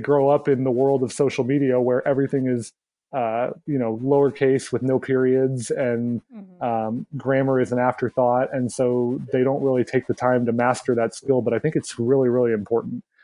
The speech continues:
Speaker 1: And it really gives you a lot of credibility when you're able to do it correctly. And it's such a unique niche of a skill set that, uh, I think is really, really important. Um, so I think that's one. Uh,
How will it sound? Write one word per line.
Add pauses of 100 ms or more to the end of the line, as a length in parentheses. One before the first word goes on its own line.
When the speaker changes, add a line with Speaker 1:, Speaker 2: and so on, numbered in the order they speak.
(240)
Speaker 1:
And
it
really
gives
you
a
lot
of
credibility
when
you're
able
to
do
it
correctly. (520)
And (480)
it's
such
a (840)
unique
niche (440)
of
a
skill
set
that, (180)
uh, (140)
I
think
is
really,
really
important. (480)
Um, (960)
so
I
think
that's
one.
Uh,